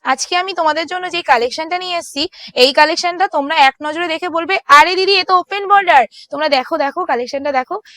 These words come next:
পুরো তোমাদের মনে হচ্ছে না, "এ তো ওপেন বর্ডার নিয়ে এসেছি তোমাদের জন্য।" হ্যাঁ, actually ওপেন বর্ডারই নিয়ে এসেছি, but নিয়ে এসেছি তোমাদের কিন্তু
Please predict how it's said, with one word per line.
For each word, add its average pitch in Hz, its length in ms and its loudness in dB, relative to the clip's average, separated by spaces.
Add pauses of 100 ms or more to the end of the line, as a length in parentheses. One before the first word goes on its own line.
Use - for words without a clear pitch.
(140)
পুরো 302 220 -2
তোমাদের 330 340 -2
মনে 302 160 -4
হচ্ছে 320 140 -8
না, 339 60 -2
"এ 285 100 -2
তো 302 140 2
ওপেন 359 320 -4
বর্ডার 269 360 2
নিয়ে 370 180 -10
এসেছি 349 160 -8
তোমাদের 294 340 -2
জন্য।" 220 260 -4 (240)
হ্যাঁ, 247 220 0
actually 294 340 -6
ওপেন 269 320 -4
বর্ডারই 247 380 0
নিয়ে 269 160 -6
এসেছি, 277 240 -8 (320)
but 254 200 4 (180)
নিয়ে 247 280 -2
এসেছি 339 260 -2
তোমাদের 277 340 0
কিন্তু 262 380 -4